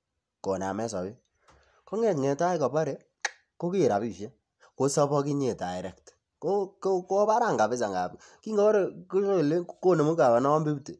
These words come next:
koutien ng'etet kole kokiacteni kosob. Eye kochus kumenan kasi. Kolyon gavana ba,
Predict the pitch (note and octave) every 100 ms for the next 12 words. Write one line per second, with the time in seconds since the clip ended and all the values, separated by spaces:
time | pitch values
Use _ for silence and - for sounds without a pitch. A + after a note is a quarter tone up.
0 | - A3 A#3 D3 F#3 F3+ A#2+ G#2 F#2 G#2
1 | G2+ G2+ G2+ A#2+ - F#2+ F2 F#2+ D#3+ E3
2 | D#3+ _ _ _ - - _ _ _ _
3 | _ _ D3 E3 C3+ C3+ C#3 - - G2
4 | G2+ F2+ D#2+ D#2+ - F2 G#3+ F#3 C#3 B2
5 | B2 C3+ C3+ C3